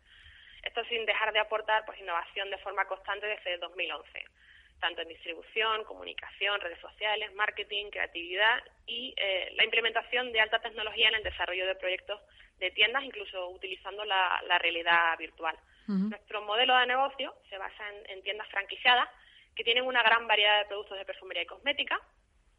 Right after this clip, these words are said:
Speaker 1: de gran calidad, obviamente, a unos precios muy competitivos. Además de, como comentaba antes, otras líneas de productos que complementan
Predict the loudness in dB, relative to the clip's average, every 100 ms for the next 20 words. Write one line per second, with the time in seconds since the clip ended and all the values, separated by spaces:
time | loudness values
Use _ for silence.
0 | _ 0 2 4 2 0 0 2 0 -2
1 | -4 -2 -2 -4 -8 -10 -10 -14 -14 -14
2 | -14 -12 -10 -10 -12 -12 -8 -4 -4 -6
3 | -8 -10 -14 -14 -10 0 2 2 -2 -10
4 | -8 -6 -6 -8 -8 -8 -8 -10 -8 -8
5 | -8 -6 -2 0 0 -2